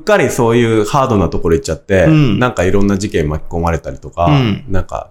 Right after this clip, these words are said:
Speaker 1: ね、知り合いの知り合いみたいなのが、なんか、あの、なんかその、ちょっと拘束されちゃったりとか、
Speaker 2: <laughs>
Speaker 1: いろいろあったんだけど、
Speaker 2: こんな事件だ。
Speaker 1: まあ、人生これから、こういう大変なこともある。
Speaker 2: うん。
Speaker 1: トラブルに巻き込まれることもあるかもしれない。
Speaker 2: うん。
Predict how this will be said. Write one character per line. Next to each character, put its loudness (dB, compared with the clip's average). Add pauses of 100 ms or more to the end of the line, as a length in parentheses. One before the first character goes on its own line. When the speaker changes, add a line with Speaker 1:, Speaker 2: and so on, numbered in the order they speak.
Speaker 1:
ね、 -4
知 -6
り 2
合 4
い -2
の -2
知 -6
り -2
合 0
い -4
み -8
た -12
い -12
な -18 (140)
の -12
が、 -10
な -6
ん -10
か、 -20 (100)
あ -6
の、 -10 (420)
な -8
ん -6
か -14
そ -4
の、 -4 (240)
ち -2
ょ 4
っ 0
と -4
拘 0
束 -4
さ -2
れ -2
ち -4
ゃ -2
っ -8
た -12
り -8
と -2
か、 4
Speaker 2:
<laughs> -
Speaker 1:
い 2
ろ 6
い 4
ろ 2
あ 2
っ -10
た -4
ん -6
だ -8
け -10
ど、 -6
Speaker 2:
こ 2
ん 0
な -4
事 -6
件 -8
だ。 -16 (180)
Speaker 1:
ま 0
あ、 -8
人 2
生 0
こ -4
れ 2
か -2
ら、 0 (260)
こ -2
う 4
い 4
う -2
大 2
変 0
な 0
こ -2
と 0
も -4 (240)
あ 0
る。 -4 (360)
Speaker 2:
う 4
ん。 0
Speaker 1:
ト 4
ラ 2
ブ 2
ル 2
に 0
巻 -4
き -10
込 0
ま 2
れ 0
る -2
こ 4
と 4
も 2
あ 4
る 2
か 0
も -2
し -4
れ -4
な -4
い。 -12
Speaker 2:
う 4
ん。 0